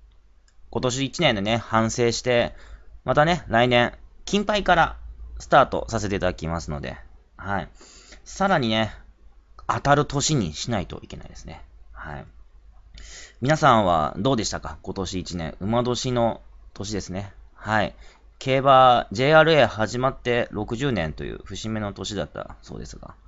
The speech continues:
はい。まあ、ね、今年最後の有馬記念、優勝したのがジェンティルドンナ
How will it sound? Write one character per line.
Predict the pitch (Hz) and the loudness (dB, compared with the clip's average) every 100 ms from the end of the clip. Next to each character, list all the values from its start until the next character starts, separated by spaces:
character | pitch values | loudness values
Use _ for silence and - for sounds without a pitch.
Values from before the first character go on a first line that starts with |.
| - - | -20 -20
は | - 73 | -14 -12
い。 | - - - - _ - - - - - | -12 -16 -20 -20 _ -20 -20 -20 -20 -12
ま | 107 | -10
あ、 | 110 - | -10 -12
ね、 | - 143 | -6 -4
今 | 135 | -4
年 | 123 113 | -6 -4
最 | 143 139 | 2 2
後 | 113 | 2
の | 98 - 92 | -2 -6 -6
有 | 104 | -2
馬 | 127 123 | -2 -2
記 | 151 | -2
念、 | 95 - - - - | -2 -4 -18 -20 -10
優 | 107 | -6
勝 | 110 120 | -2 -2
し | 110 | 0
た | 123 | 0
の | 95 | 0
が | 73 - | 0 -4
ジ | - 98 | -6 -4
ェ | |
ン | 98 | -4
テ | 92 | -4
ィ | 92 | -4
ル | 87 | -2
ド | 95 | -2
ン | 90 | -4
ナ | 71 | -6